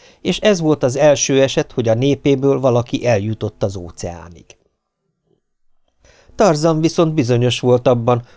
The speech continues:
hogy jó nyugati széllel képes lesz a kis csónakot a kontinensre navigálni.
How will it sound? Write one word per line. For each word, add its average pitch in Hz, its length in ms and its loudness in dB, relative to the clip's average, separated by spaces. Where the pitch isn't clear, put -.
hogy 160 200 0
jó 208 200 0
nyugati 147 420 2
széllel 139 460 2
képes 107 420 -4
lesz 110 220 -2
a 117 80 -2
kis 117 220 -6
csónakot 117 520 -4
a 104 40 -4
kontinensre 101 720 -6
navigálni. 92 680 -10